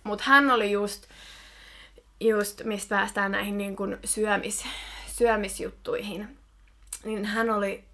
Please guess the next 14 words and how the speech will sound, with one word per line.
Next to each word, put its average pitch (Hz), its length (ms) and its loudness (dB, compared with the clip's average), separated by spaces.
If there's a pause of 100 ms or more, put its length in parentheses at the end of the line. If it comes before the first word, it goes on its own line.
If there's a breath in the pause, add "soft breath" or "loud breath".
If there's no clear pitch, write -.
hän 254 380 -4
oli 208 200 -4
yksi 208 320 -6
niistä, - 280 -8
jotka - 300 -8
niinku 196 200 -6
hirveästi 208 500 -6
kommentoi 196 680 -6
just, - 200 -12 (640 loud breath)
että - 220 -12 (340)
miten 202 260 -4
sä 208 140 -10
nyt - 180 -10
syöt - 420 -8